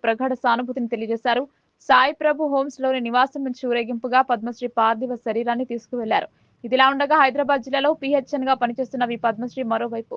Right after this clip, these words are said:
పీహెచ్ఈయు హెచ్ వన్ హైదరాబాద్ జిల్లా అధ్యక్షురాలిగా ఆమె ఉన్నారు. ఈ హఠాత్ పరిణామంతో ఉద్యోగులు మరియు శ్రేయోభిలాషులు మరియు కుటుంబ సభ్యులు శోక సముద్రంలో మునిగిపోయారు. పద్మశ్రీ మృతి చెందాలంటే నమ్మలేకుండా ఉన్నారు. వైద్య ఆరోగ్య శాఖలో పాటు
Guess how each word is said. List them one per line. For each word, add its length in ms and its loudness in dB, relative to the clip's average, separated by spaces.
పీహెచ్ఈయు 640 -2
హెచ్ 200 -8
వన్ 220 -4
హైదరాబాద్ 520 0
జిల్లా 200 0
అధ్యక్షురాలిగా 540 -2
ఆమె 140 -6
ఉన్నారు. 220 -2
ఈ 80 2
హఠాత్ 300 4
పరిణామంతో 560 2
ఉద్యోగులు 440 0
మరియు 200 0
శ్రేయోభిలాషులు 680 0
మరియు 200 -2
కుటుంబ 280 -4
సభ్యులు 320 -4
శోక 320 -4
సముద్రంలో 360 -6
మునిగిపోయారు. 500 -4
పద్మశ్రీ 460 -2
మృతి 240 -2
చెందాలంటే 440 0
నమ్మలేకుండా 640 0
ఉన్నారు. 200 -8
వైద్య 260 0
ఆరోగ్య 260 -2
శాఖలో 340 -4
పాటు 200 -2